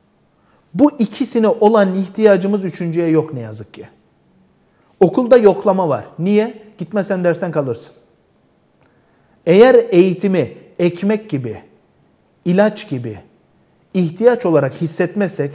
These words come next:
bilime sarılmazsak ne yazık ki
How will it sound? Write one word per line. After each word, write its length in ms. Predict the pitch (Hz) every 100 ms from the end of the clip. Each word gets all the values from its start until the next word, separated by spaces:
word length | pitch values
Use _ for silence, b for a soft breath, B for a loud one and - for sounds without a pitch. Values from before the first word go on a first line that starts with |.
| - b b b
bilime 480 | 127 185 196 170 143
sarılmazsak 920 | - 175 185 185 165 - 170 - - _ _ - -
ne 140 | 170
yazık 380 | 226 180 147 143
ki 180 | 208